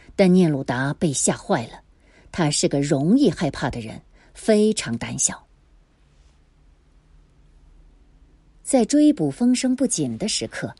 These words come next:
聂鲁达总能找到机会溜出去欣赏自然。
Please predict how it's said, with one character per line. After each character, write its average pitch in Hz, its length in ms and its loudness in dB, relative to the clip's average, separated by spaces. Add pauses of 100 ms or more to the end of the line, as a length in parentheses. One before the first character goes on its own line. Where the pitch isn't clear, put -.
(220)
聂 208 160 4
鲁 165 140 2
达 151 200 0
总 156 240 -2
能 160 160 0
找 160 140 -2
到 - 140 0
机 190 180 0
会 185 180 0
溜 220 240 4
出 240 160 -2
去 202 220 2
欣 240 220 0
赏 139 180 -4
自 - 180 -2
然。 135 380 -2